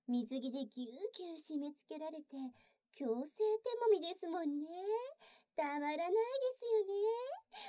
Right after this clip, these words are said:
うん。うん、うん、うん。あれあれ。なんだか、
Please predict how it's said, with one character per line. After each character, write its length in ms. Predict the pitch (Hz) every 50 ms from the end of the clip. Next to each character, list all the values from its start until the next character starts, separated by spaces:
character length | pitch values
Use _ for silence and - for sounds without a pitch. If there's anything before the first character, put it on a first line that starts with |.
| 740 605 539
う 60 | -
ん。 20 | 320 302 311 359 440 587 640 622 605 571 554 539 427 - _ _ _ _ _ _ _ _ _ _ _ _ _ _ _ _ _ _ _
う 60 | - 453
ん、 20 |
う 600 | 554 508 508 453 679 855 906 784 679 587 - 427
ん、 20 |
う 380 | 370 359 370 523 571 494 453 440
ん。 320 | - - _ _ - 359 494 466 453 440 440 427 427 - 640 807 831 807 784 740 640 -
あ 240 | - 427 415 427 427
れ 80 | 415 427 427 440 453 453 453 440 453 453 453 453 466 508 622 640 - - _ 740 740 698 659 640 571 440 -
あ 0 |
れ。 60 | 277 277
な 200 | 285 311 330 349
ん 60 | 330
だ 140 | 311 269 247
か、 140 | - -